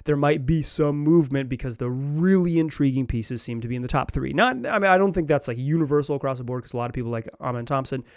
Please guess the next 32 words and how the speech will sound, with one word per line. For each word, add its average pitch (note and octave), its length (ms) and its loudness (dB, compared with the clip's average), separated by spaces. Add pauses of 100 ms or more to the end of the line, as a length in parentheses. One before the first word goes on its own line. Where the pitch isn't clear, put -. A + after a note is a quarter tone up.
(260)
but, C3+ 240 2
like, C3 240 -2
that C3+ 260 0
seems C#3+ 320 -6
to - 80 -12
be A#2+ 280 -6 (380)
more D3 540 2
common A#2+ 520 -2
with A#2 140 -6
the A2+ 60 -8
more A2+ 160 -4
draft A#2 300 -8
stuff - 220 -12
that E3 120 0
I F#3 40 2
read. - 320 -8 (2500)
So F#3+ 100 -6
the F#3+ 60 -4
Blazers A#3 240 0
might A#3 160 -2
just - 160 -8
be A3+ 80 -6
comfortable. G3 640 -2
There, D#3+ 260 -2
there's D3+ 260 -2
myriad F3+ 320 2
reporting G3 400 -2
the F3+ 80 -6
Blazers F#3 360 -4
just F#3 160 -10
say, F3 180 -4
"Hey, F#3+ 300 -6